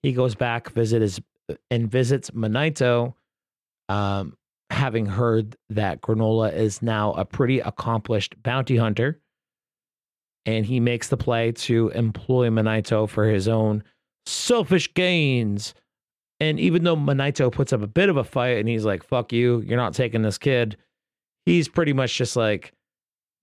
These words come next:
"Yeah, if you know what's good for you, this kid now works for me, and you are to never tell him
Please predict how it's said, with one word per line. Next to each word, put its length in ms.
"Yeah, 580
if 220
you 80
know 140
what's 240
good 260
for 240
you, 300
this 180
kid 320
now 180
works 320
for 220
me, 340
and 160
you 180
are 100
to 180
never 520
tell 320
him 360